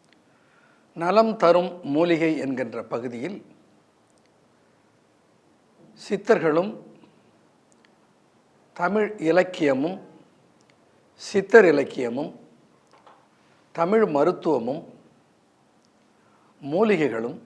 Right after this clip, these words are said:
உலகளாவிய தமிழ்ச் சொந்தங்கள் நலமுடன் வாழ்தல் பொருட்டு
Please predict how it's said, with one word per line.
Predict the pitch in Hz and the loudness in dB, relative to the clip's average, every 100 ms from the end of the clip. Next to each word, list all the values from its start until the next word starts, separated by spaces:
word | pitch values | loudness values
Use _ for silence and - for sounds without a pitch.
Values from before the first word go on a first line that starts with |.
| - _ _ _ _ _ _ _ _ _ _ _ _ _ _ _ - 151 | -20 _ _ _ _ _ _ _ _ _ _ _ _ _ _ _ -2 2
உலகளாவிய | 190 190 202 214 220 208 - | 4 6 8 8 6 0 -2
தமிழ்ச் | 160 196 - | -4 -4 -8
சொந்தங்கள் | 143 135 127 110 90 - _ _ _ _ _ _ _ _ _ _ _ _ _ _ _ - 147 | -8 -6 -6 -8 -12 -16 _ _ _ _ _ _ _ _ _ _ _ _ _ _ _ -10 0
நலமுடன் | 165 208 214 208 156 170 | 4 6 6 4 2 2
வாழ்தல் | 143 180 180 160 - | 4 4 4 0 -2
பொருட்டு | 127 120 - | -8 -8 -6